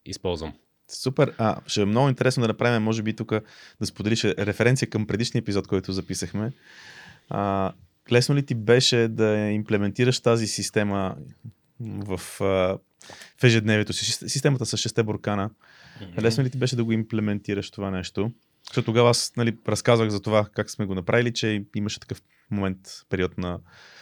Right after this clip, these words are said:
Speaker 2: на трудност. За тебе как беше? Как, какъв беше твоя опит?
Speaker 1: А,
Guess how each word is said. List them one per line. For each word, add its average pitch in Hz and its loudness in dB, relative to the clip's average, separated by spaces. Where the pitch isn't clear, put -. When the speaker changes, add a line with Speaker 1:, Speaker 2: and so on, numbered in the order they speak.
Speaker 2:
на 98 0
трудност. 107 -4
За 104 -4
тебе 123 2
как 123 0
беше? 101 0
Как, - -4
какъв - -4
беше 120 2
твоя 113 2
опит? - -8
Speaker 1:
А, 101 -8